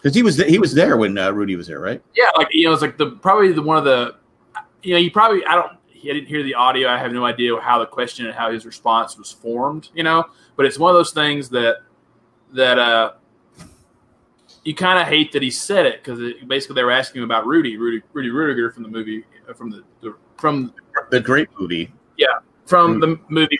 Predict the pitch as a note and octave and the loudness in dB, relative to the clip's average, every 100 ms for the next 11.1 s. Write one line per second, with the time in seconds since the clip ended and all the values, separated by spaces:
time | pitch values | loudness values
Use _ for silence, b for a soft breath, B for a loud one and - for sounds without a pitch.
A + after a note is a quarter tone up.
0 | - D3+ C#3+ C#3+ C#3 C3+ C3+ C3+ C#3 B2 | 0 0 0 0 0 -2 -2 -2 -2 -2
1 | B2 C3 C3 C3 A#2+ A#2 A#2 A#2 C#3 C#3 | -2 -4 -2 -4 -6 -4 -4 0 2 2
2 | C3+ C3 b b b b C#3+ C3+ C#3 C3+ | -2 -6 b b b b 0 0 0 -2
3 | C#3+ C3+ B2+ B2+ B2 - _ _ _ _ | 2 2 2 0 -4 -8 _ _ _ _
4 | C#3+ C#3+ C#3+ C#3+ C#3 B2 A#2+ - D3 C3+ | -4 2 4 6 4 0 -8 -6 -4 -4
5 | - _ B2+ A#2 A2 - _ _ - B2+ | -6 _ -8 -6 -8 -18 _ _ -8 -2
6 | A#2+ A2+ A2 B2 B2 A#2+ A2+ A2+ - C3+ | 0 -2 -4 -4 -2 0 0 -2 -6 0
7 | C#3 C3+ C3+ C3 C3+ B2+ C3+ C3+ C3+ B2+ | 2 2 0 0 -2 0 0 2 0 0
8 | B2 A#2+ B2 A#2+ A#2 B2+ B2 B2 A#2 - | 0 0 0 -2 -2 -4 -2 -4 -4 -4
9 | A#2 A2+ A2+ - A#2+ A#2 B2 - - C3 | 0 0 -2 -6 -10 -8 -10 -14 -2 0
10 | C3 B2+ B2 B2 B2 B2 A#2+ A#2+ A#2+ A#2 | 0 -2 -6 -6 -6 -4 -6 -6 -4 -2
11 | A#2 | -4